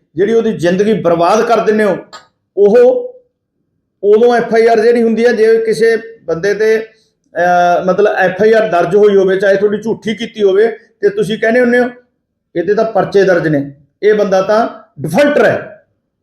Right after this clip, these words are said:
ਇਹ ਤਾਂ ਬੰਦਾ, ਅਹ, ਡਿਫਾਲਟਰ ਹੈ, ਇਹ ਤੇ ਦੋ ਐਫ ਆਈ ਆਰਾਂ ਨੇ, ਇਹ ਤੇ ਤਿੰਨ ਪਰਚੇ ਨੇ, ਇਹ ਤੇ ਚਾਰ ਪਰਚੇ ਨੇ।" ਅੱਛਾ, ਜਦੋਂ ਤੁਹਾਡੇ ਤੇ ਪਰਚੇ ਹੋ ਗਏ, ਹੁਣ ਕਹਿੰਦੇ, "ਨਾ ਜੀ, ਇਹ ਤਾਂ ਮੁੱਢਲੀ ਜਾਣਕਾਰੀ ਲਈ ਹੁੰਦੀ ਆ, ਇਹ ਤਾਂ ਮੁੱਢਲੀ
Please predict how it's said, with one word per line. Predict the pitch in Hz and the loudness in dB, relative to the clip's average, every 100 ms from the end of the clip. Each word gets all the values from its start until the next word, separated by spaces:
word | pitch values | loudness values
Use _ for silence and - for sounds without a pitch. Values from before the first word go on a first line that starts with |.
| _ - | _ -6
ਇਹ | 190 | -2
ਤਾਂ | 214 | 0
ਬੰਦਾ, | 196 202 254 262 - - _ _ 170 | 0 2 0 0 -8 -20 _ _ -2
ਅਹ, | 175 175 | 0 0
ਡਿਫਾਲਟਰ | 180 208 254 247 | -2 0 0 2
ਹੈ, | 185 135 180 | 0 0 0
ਇਹ | 208 | 0
ਤੇ | 233 | 2
ਦੋ | 170 226 | 4 4
ਐਫ | 240 240 | 4 2
ਆਈ | 226 208 | 0 2
ਆਰਾਂ | 196 160 | 0 0
ਨੇ, | 139 190 | -4 -6
ਇਹ | |
ਤੇ | 196 | -6
ਤਿੰਨ | 208 262 262 | -4 -2 0
ਪਰਚੇ | 254 240 - 226 | 0 -2 0 0
ਨੇ, | 135 131 - _ _ _ - | 0 -4 -12 _ _ _ -6
ਇਹ | 190 | -4
ਤੇ | 190 | -2
ਚਾਰ | 240 247 | 0 0
ਪਰਚੇ | 254 226 - 220 | 0 -2 0 0
ਨੇ।" | 156 120 - _ _ _ _ _ _ - _ _ 147 | 0 -4 -10 _ _ _ _ _ _ -20 _ _ -6
ਅੱਛਾ, | - 156 | 0 0
ਜਦੋਂ | 160 190 202 | 2 0 0
ਤੁਹਾਡੇ | 180 196 226 | 0 2 2
ਤੇ | |
ਪਰਚੇ | 233 226 226 233 | 2 0 2 2
ਹੋ | 226 | 4
ਗਏ, | 226 220 - - _ _ 185 | 2 0 -4 -16 _ _ -8
ਹੁਣ | 185 | -4
ਕਹਿੰਦੇ, | 226 233 | 0 0
"ਨਾ | 214 208 | 0 0
ਜੀ, | 240 | 0
ਇਹ | 247 | 0
ਤਾਂ | 247 233 | 0 0
ਮੁੱਢਲੀ | 214 233 247 | 0 0 0
ਜਾਣਕਾਰੀ | 226 214 202 196 | 2 0 0 0
ਲਈ | 196 185 | 2 0
ਹੁੰਦੀ | 147 139 | 0 -2
ਆ, | 143 170 | -2 -2
ਇਹ | |
ਤਾਂ | 196 | -4
ਮੁੱਢਲੀ | 190 - 190 202 220 220 | -6 -10 -2 0 0 -2